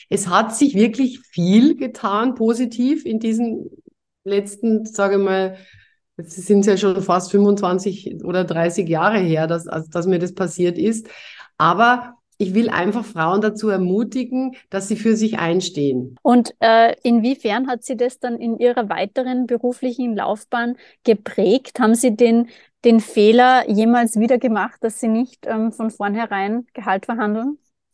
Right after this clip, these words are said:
Speaker 1: Ich muss sagen, es hat mich unglaublich positiv geprägt, weil ich habe richtig Spaß am Verhandeln bekommen, also am Gehaltsverhandeln.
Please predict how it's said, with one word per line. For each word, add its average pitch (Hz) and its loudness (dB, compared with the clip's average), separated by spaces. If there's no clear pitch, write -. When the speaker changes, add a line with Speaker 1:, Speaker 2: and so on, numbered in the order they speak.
Speaker 1:
Ich 214 2
muss 233 2
sagen, 233 4
es 226 0
hat 220 2
mich 220 2
unglaublich 220 0
positiv 202 -4
geprägt, 165 -4
weil 151 0
ich 226 -6
habe 180 -10
richtig 180 -6
Spaß 156 -12
am 175 -4
Verhandeln 165 0
bekommen, 127 -4
also 156 0
am 175 2
Gehaltsverhandeln. 139 -4